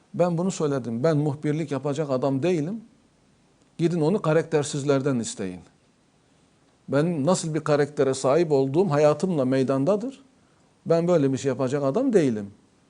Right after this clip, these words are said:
Mahkemede de bunu hakime de söyledim ben. Beni buna zorluyorlar adını vereyim diye. Videoyu sen,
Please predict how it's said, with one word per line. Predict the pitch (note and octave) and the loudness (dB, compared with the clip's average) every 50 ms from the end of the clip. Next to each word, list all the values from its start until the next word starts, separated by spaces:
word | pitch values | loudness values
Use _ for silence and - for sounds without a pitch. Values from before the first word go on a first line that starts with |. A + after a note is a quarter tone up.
| _ _ - - - - _ _ _ - | _ _ -20 -20 -20 -20 _ _ _ -6
Mahkemede | B2+ B2+ B2 - D3 D3 D#3+ F3 A3 A#3 | -6 -6 -4 -2 0 2 6 8 8 8
de | A#3+ F3 | 8 6
bunu | F3+ F#3 F3 | 4 2 2
hakime | D#3 D#3+ C#3+ - F3 G#3+ C4 C4 | 2 0 0 0 2 2 4 4
de | C4 | 4
söyledim | - - E3+ C#3 B2 A2+ G#2+ A#2 A2+ G#2 | 2 2 2 2 2 0 -4 -4 -6 -6
ben. | G#2 G#2 G2+ G2 _ _ _ _ _ _ _ _ _ _ _ _ _ _ _ _ _ _ _ _ _ _ _ _ _ _ _ _ _ - | -8 -8 -10 -14 _ _ _ _ _ _ _ _ _ _ _ _ _ _ _ _ _ _ _ _ _ _ _ _ _ _ _ _ _ -8
Beni | - B2+ D3 F#3 G3 E3 | -2 0 2 2 2 2
buna | F3+ F#3+ F#3+ | 2 2 2
zorluyorlar | D#3+ C3 E3 E3 D#3 E3 A#3 C#4 A#3 F3+ D3 C#3 B2+ A2+ - - | 2 4 6 4 6 6 6 6 6 6 6 4 2 0 0 2
adını | C#3 C#3+ C#3 E3+ G3+ G3 D#3 | 4 4 4 6 4 6 6
vereyim | D3 C3+ C3 B2+ A#2+ A#2 A2+ A2+ | 6 6 6 4 2 2 0 -2
diye. | A#2 A#2 C3 F3+ C4 A#3+ C#3+ - _ _ _ _ _ _ _ _ _ _ _ _ _ _ _ _ _ _ - - | -2 -4 -4 -4 -6 -8 -12 -16 _ _ _ _ _ _ _ _ _ _ _ _ _ _ _ _ _ _ -8 -4
Videoyu | D#3 E3 D#3 E3 E3+ F#3 G#3 | -2 0 2 4 6 6 6
sen, | F3 - F#3+ G3+ G#3 G3 F#3+ | 6 4 2 2 2 0 -2